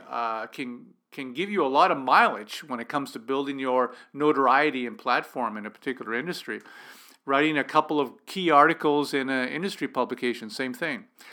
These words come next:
So it doesn't have to be a lot, but it does need to be consistent. So look for opportunities to speak,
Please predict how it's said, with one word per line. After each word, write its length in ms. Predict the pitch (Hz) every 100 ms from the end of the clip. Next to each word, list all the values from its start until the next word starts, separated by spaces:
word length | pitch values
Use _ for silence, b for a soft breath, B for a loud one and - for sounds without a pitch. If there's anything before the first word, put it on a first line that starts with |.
| B B
So 200 | - 151
it 100 | 151
doesn't 240 | 220 233
have 160 | 220 214
to 80 | 196
be 160 | 185
a 80 | 165
lot, 360 | 156 165 123 -
but 100 | 113
it 100 | -
does 240 | 165 160
need 180 | 160 151
to 60 |
be 160 | 135 131
consistent. 680 | - 123 - 135 - - -
So 200 | - 101
look 220 | 117 185
for 160 | - 165
opportunities 500 | 156 151 156 143 139
to 60 |
speak, 460 | 113 - 190 208 -